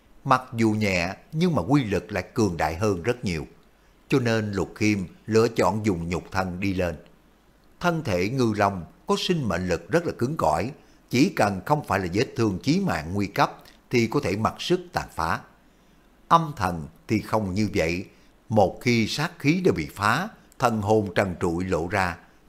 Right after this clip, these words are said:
chạm vào khí tức thiên cương tràn đầy ở bên trong thì chắc chắn sẽ phải chết. Nhục thân bay vào bên trong tầng mây, tất cả phạm vi xung quanh đều là mây đen được tạo thành từ cương khí. Có điều có thể bởi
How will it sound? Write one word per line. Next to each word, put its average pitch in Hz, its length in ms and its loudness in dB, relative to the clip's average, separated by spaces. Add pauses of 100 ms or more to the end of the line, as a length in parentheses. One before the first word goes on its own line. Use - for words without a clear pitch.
chạm 123 300 0
vào 98 220 2
khí 143 320 0
tức 202 200 2
thiên 107 200 -2
cương 107 320 2 (220)
tràn 104 260 2
đầy 92 220 -2
ở - 120 -6
bên 101 180 -2
trong 95 240 0 (300)
thì 101 280 0
chắc - 280 -8
chắn 110 140 -2 (100)
sẽ - 200 -6
phải 80 80 -8
chết. 101 340 -2 (840)
Nhục 117 200 2 (100)
thân 101 320 0 (200)
bay 165 300 2
vào 85 200 2
bên 101 300 0
trong 101 280 2
tầng 73 200 -2
mây, 87 240 -4 (540)
tất 208 280 0
cả 90 220 2
phạm 98 300 0
vi 110 240 2
xung 107 260 -4
quanh 104 260 2 (260)
đều 120 260 4
là 98 80 0
mây 104 200 0
đen 107 340 0 (160)
được 123 280 -2
tạo 110 240 4
thành 92 280 0
từ 90 220 0 (100)
cương 104 180 0
khí. 110 260 -2 (800)
Có 214 80 8
điều 101 460 2
có 151 80 -4
thể 107 140 0
bởi 117 220 4